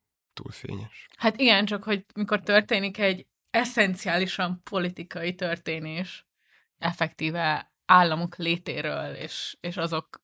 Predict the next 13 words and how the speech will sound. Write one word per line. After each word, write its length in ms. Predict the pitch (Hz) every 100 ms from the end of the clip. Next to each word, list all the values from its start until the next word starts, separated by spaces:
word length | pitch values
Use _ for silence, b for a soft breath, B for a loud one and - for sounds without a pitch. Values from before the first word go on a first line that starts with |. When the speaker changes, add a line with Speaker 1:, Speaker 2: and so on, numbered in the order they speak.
| _ _
Speaker 2:
egymással 540 | - 185 170 175 180 165
való 200 | 165 160
harcáról 640 | 170 165 - 180 160 156
van 200 | 160 160
szó, 400 | 165 - 165 175
tehát 420 | 175 - - 175 175
tényleg 180 | 175
ennél 340 | - 180 180 170
politikaibbat 800 | - 180 180 - 165 165 165 -
nem 140 | 175
tudok 200 | 170 156
Speaker 1:
Ja. 60 | -
Speaker 2:
elképzelni, 760 | 196 175 160 170 160 165 175